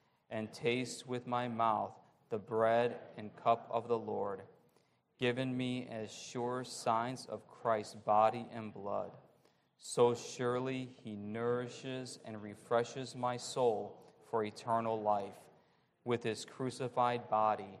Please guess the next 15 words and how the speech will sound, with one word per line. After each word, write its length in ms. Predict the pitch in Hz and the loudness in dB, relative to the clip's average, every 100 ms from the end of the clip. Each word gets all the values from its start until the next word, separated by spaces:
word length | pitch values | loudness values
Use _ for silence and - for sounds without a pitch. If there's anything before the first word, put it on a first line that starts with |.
| - _ _ | -20 _ _
and 200 | 117 107 | -10 -10
poured 360 | - 110 107 104 | -4 2 4 6
out 420 | 101 101 - - | 4 4 0 -12
blood." 340 | 98 95 92 - _ _ _ _ _ _ _ _ _ _ _ - | -10 -8 -8 -12 _ _ _ _ _ _ _ _ _ _ _ 4
What 180 | 123 135 | 8 10
does 160 | 147 | 8
it 100 | 135 | 6
mean 360 | 131 135 139 120 | 0 0 0 -2
to 200 | 127 - | -4 -4
eat 240 | 135 135 | -2 -2
the 80 | - | -6
crucified 840 | - - 131 139 - 123 123 123 | -6 -4 -4 -2 4 6 6 6
body 360 | - 117 123 127 | 8 10 10 6
of 120 | 120 | 0
Christ 600 | - 123 113 107 101 - | -2 2 4 4 -4 -14